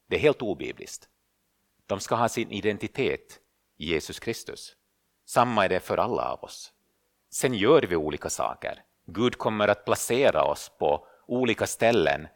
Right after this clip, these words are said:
där vi så att säga får göra hans vilja. Och jag tror att när vi har vår identitet i Jesus Kristus, i hans kärlek, att vi upplever den,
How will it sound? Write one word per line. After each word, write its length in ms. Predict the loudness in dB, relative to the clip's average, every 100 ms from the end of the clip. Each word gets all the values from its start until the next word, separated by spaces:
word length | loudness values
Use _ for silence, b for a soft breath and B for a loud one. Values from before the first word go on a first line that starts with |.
| _ -2
där 160 | 0
vi 100 | 0
så 120 | 0 -2
att 100 | -2
säga 440 | -2 2 2 0 b b b
får 400 | -6 -2 0 -2
göra 480 | -4 -2 0 -2 -4 -12 -6
hans 360 | -6 -4 -6
vilja. 420 | -6 -4 -6 -8 -12 _ _ _ _ _ _ _ 0
Och 100 | 2
jag 120 | 2
tror 280 | 0 2 4
att 100 | 4
när 140 | 2
vi 100 | 2
har 480 | 2 4 4 2 -4 _ _ _
vår 300 | -4 -2 -2
identitet 920 | -6 -6 -6 -10 -4 -2 -2 -6 -18 -20 _ _ _ _
i 100 | -4
Jesus 400 | 0 0 0 -8
Kristus, 640 | -4 -4 -4 -14 -14 -16 _ _ _ _ _ _ _ _ _ _ _ _ _ _ _ -8
i 120 | -2
hans 260 | -2 -4
kärlek, 640 | -2 2 2 0 -6 -10 -20 _ _ -4
att 220 | -4 -2
vi 80 | -4
upplever 520 | -4 -4 -4 -4 -8
den, 240 | -12 -16